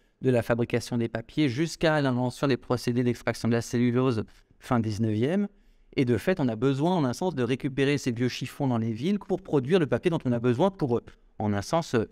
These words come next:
euh, développer, euh, et l'industrie, euh, du papier, c'est une chose, mais aussi tout, tout simplement le, le, le,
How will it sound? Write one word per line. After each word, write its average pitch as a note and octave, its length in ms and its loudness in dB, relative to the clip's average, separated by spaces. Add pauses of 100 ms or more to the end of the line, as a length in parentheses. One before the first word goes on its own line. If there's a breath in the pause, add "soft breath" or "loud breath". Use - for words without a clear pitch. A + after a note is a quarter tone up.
(340)
euh, F#2+ 220 -4 (960)
développer, A#2+ 520 2
euh, C3 140 2
et C3+ 140 4
l'industrie, A2 640 0
euh, F2+ 120 -2
du E2 80 -10
papier, D3+ 320 2
c'est - 140 -2
une A#2+ 80 2
chose, F#3+ 260 -2
mais C3+ 140 2
aussi A#2 240 -2
tout, - 100 -4
tout B2+ 260 -2
simplement B2 420 0
le, A#2+ 180 0 (440 loud breath)
le, A#2 280 2
le, A2+ 200 0